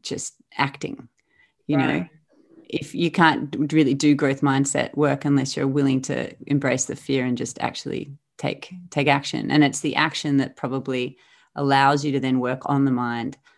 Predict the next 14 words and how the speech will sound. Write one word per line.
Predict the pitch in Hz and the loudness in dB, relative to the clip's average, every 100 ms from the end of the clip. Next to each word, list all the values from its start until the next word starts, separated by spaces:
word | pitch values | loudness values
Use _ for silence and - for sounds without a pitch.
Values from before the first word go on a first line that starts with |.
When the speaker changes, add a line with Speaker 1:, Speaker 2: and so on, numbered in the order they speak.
| _ - | _ -4
Speaker 1:
um, | 123 120 117 117 139 | -2 0 -2 -4 -4
Speaker 2:
Yes. | 185 160 - | -8 -8 -8
Speaker 1:
to | 165 | 0
then | 151 143 139 | 4 6 6
reframe | 143 135 - 147 147 147 | 4 2 2 2 2 2
it. | - | 0
So | - | 0
now | 160 170 202 220 | 2 4 4 4
when | 180 | 4
I | 151 | 2
have | 127 | 0
a | |
pipe | 120 151 160 - | -2 0 0 0
dream, | 135 120 - | -4 -4 -4